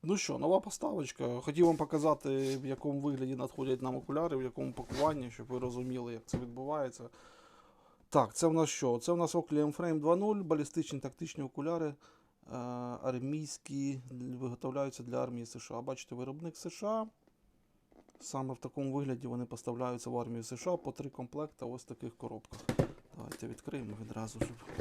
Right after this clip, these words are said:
на що нам ці коробки, якщо ми можемо подивитися самі окуляри. Ось комплект в такому пакуванні.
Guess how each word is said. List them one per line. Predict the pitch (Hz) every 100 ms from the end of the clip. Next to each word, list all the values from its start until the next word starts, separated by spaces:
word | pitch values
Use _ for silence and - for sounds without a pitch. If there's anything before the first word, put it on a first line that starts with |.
| - - - 110 - - - -
на | 101
що | 104 107
нам | 113
ці | -
коробки, | 120 156 185 -
якщо | 147 - 143
ми | 135
можемо | 135 131
подивитися | 117 123 123 127 123 - 117 - - - - - - - -
самі | - 123 123
окуляри. | 113 - - - - - -
Ось | 143 113 -
комплект | 127 131 139 127 -
в | -
такому | - - 208
пакуванні. | 190 185 185 185 175 165